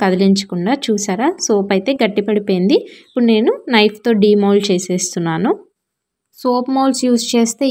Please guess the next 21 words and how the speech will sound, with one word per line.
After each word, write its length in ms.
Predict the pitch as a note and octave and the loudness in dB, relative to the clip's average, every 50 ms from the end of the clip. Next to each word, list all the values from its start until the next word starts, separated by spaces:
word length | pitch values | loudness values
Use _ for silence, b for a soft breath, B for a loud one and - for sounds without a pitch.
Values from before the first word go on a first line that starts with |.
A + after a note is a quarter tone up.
| A#3 A3+ A#3 | 4 4 4
ఈజీగా 380 | A#3 A3 B3+ B3+ A#3+ B3 A#3+ A3+ | 4 4 2 2 2 2 2 0
వచ్చేస్తుందండి, 800 | G3+ G3+ - G#3+ G3+ G3 G3 - - F#3+ F#3 F3+ F3 F3 F3+ F#3+ G#3 G#3 G3 | -2 -2 -4 -4 -2 -2 -4 -4 -2 -2 -2 -2 -2 0 0 0 2 2 2
మనం 180 | F#3 F#3 F#3 F#3 F#3+ G3 | 2 0 0 0 0 0
just 280 | F#3+ - - - G#3 G3+ | -2 -2 -2 -2 -2 -2
ఇలా 100 | F#3+ F3+ - - | -2 -2 -2 0
తీసేయగానే. 680 | F#3+ F#3+ F#3+ - G3+ F#3+ F#3 F3+ E3 E3+ F3 F#3 B3+ G4 b b b b b b b _ G#3+ | 0 0 0 0 0 -2 0 -2 -4 -4 -4 -4 -4 -4 b b b b b b b _ -4
But 140 | F#3+ F#3+ F#3 - - | -4 -4 -4 -4 -2
సోప్ 300 | - G#3 G3 G3 G3 G3+ A3+ | 0 2 2 2 2 2 2
అయితే 200 | A3 G#3+ G#3+ B3 A#3 G#3 | 2 2 2 0 2 4
బాగానే 280 | G#3 F#3+ F#3 F#3 G3 G#3 G#3+ G#3 | 4 4 4 4 2 2 2 0
వచ్చింది, 420 | G3 G3+ - - F3+ F3+ G3 A#3 A3+ - | 0 0 -2 -2 0 2 0 0 0 0
చూసారా, 480 | - G3+ F#3+ G3 - F#3 F3+ F3 G3 A#3+ C4+ - - | 0 0 0 0 0 -2 -2 -2 -2 -4 -4 -6 -6
చాలా 380 | G#3 F#3 F#3 F#3+ F3+ F#3+ G#3+ A#3 A#3 | -6 -4 -2 -2 0 0 0 0 0
స్మూత్ 360 | - - G#3+ G3+ G3+ G3+ G3+ G#3+ | 0 0 0 0 0 0 0 0
వచ్చింది. 440 | G#3 G3+ G3+ - G3+ F#3+ G3 A#3 F4 C5 B B B B B B - | -2 -2 0 2 2 2 4 2 0 -2 B B B B B B -6
మనం 160 | A#3 A#3 A#3+ A#3+ A#3+ | -4 -2 0 0 0
ఇలా 120 | A#3 A#3+ A#3 A#3 - | 0 -2 -2 0 0
చాకుతో 440 | A3 G3+ G#3 G3+ G3+ A#3 A#3 - A#3+ A3 G#3 | 2 2 2 0 -2 -6 -4 -2 -2 0 2
డీమోల్డ్ 420 | A3+ A3 G#3+ A3 A3 A3 A3 A3 G#3+ G#3+ | 2 2 2 2 2 2 2 2 2 2
చేసినప్పుడు 540 | G3+ G3 G3+ G#3 G3+ G3 G3 G3+ B3+ D#4 G4 - - | 0 0 -2 -4 -4 -4 -4 -2 -2 -2 -2 0 0
సైడ్స్న 580 | B3+ A3 G#3+ A3 A#3 G3+ G#3 - - B3 A#3 | 2 4 6 6 4 4 2 -2 0 0 0